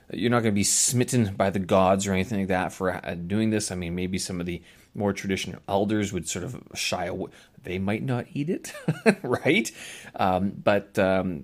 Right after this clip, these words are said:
since it's just us youngins, um, we, we had that. So we made that,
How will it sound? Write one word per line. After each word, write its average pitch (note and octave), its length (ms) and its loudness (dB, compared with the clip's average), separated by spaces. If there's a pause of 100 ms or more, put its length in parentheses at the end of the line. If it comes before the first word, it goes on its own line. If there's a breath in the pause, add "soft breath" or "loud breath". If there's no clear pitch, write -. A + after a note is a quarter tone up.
since G#2 240 -4
it's G2 120 -6
just - 200 -4
us A#2 320 4 (100)
youngins, A#2+ 680 0 (460 loud breath)
um, E2+ 640 -2
we, F#2 220 -4
we F#2+ 160 -4
had F2+ 260 -2
that. F2+ 240 0 (200 loud breath)
So - 140 -4
we A2 80 6
made C3 220 4
that, A#2+ 260 2